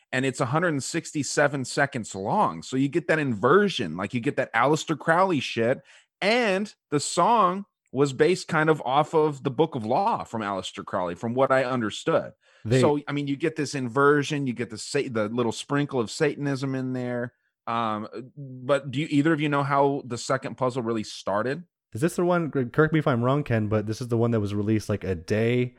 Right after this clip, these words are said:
Speaker 2: a, a year and a day after the first one.
Speaker 1: Yeah.
Speaker 2: So I think January sixth, twenty thirteen.
Speaker 1: Fifth.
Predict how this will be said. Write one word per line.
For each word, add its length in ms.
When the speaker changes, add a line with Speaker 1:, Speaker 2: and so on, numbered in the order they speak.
Speaker 2:
a, 240
a 140
year 340
and 160
a 60
day 360
after 380
the 100
first 340
one. 140
Speaker 1:
Yeah. 80
Speaker 2:
So 160
I 60
think 160
January 400
sixth, 380
twenty 360
thirteen. 1120
Speaker 1:
Fifth. 240